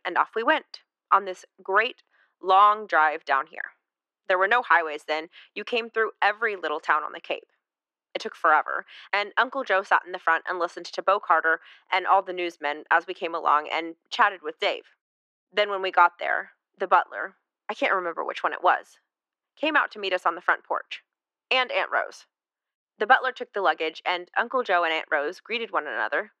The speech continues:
and then this enormous crowd of young people followed out the door, and I was simply, simply devastated.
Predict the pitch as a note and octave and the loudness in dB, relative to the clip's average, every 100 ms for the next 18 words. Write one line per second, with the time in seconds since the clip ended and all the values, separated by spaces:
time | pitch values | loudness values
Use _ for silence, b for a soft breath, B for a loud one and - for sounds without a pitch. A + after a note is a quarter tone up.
0 | _ G#3 A3 A3 G3+ - G#3+ A3 A3+ B3 | _ -6 -4 -6 -8 -6 -8 -4 2 2
1 | D4 D#4 - - G3+ F#3+ F3 D#3+ E3+ F3 | 2 -4 -4 2 2 0 -4 -4 -4 -12
2 | - D#3+ - E3+ G#3+ F#3+ F#3 G3 E3+ E3 | -8 -4 2 2 4 2 0 -4 0 2
3 | F3 - B B B B - F#3+ E3 F3 | 2 -2 B B B B -6 0 2 2
4 | F#3 - - - - G3 G#3+ C4+ D#4 E4 | -2 -10 -20 -16 -6 -6 -4 -4 -4 -4
5 | E4 _ _ _ _ _ _ _ - - | -8 _ _ _ _ _ _ _ -14 -8
6 | G#3 F3 D#3+ D#3+ - - - - D2 | -8 -8 -6 -4 -4 -8 -12 -10 -14